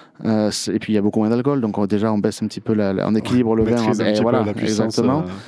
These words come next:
Speaker 2: euh, ok.
Speaker 1: Euh, de la roussanne, on n'en a pas trop. Bon, historiquement, c'est comme ça à Montredon. Même ça donne des côtés beurrés, des côtés de pâtisserie, c'est intéressant.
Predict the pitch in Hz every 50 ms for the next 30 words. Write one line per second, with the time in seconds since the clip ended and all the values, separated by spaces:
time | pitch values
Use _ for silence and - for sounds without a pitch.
0 | - - 101 92 - - 107 90 107 120 120 117 113 113 113 110 110 110 107 107
1 | 104 98 95 95 92 92 90 92 95 101 117 127 135 139 135 139 139 139 135 -
2 | 160 151 139 127 123 131 127 - 127 - - 127 123 151 170 143 113 117 113 -
3 | - 120 120 117 - 117 117 123 120 - - 110 123 113 - - 117 117 117 107
4 | 107 107 110 120 139 160 170 151 123 117 107 - 117 113 117 110 107 - 117 104
5 | - 120 107 110 110 104 101 107 117 113 110 - 104 110 104 - 104 - - 101
6 | - - 120 110 - - 107 104 - 113 104 98 90 - 123 135 147